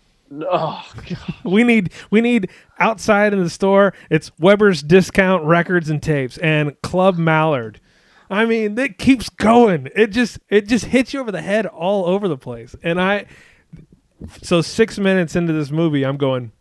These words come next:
Speaker 2: "This is the best movie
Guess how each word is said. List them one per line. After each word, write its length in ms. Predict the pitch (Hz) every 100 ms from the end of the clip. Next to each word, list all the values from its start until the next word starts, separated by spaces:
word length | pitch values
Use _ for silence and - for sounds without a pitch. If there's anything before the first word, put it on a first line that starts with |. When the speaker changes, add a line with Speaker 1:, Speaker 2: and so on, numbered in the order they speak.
| _ _ _ _ _ _ _ -
Speaker 2:
"This 640 | 135 127 139 160 - - _ _ _ _ _
is 280 | 139 113 120
the 120 | 131
best 640 | 120 113 135 135 143 - 139
movie 840 | 135 135 135 131 123 131 127 123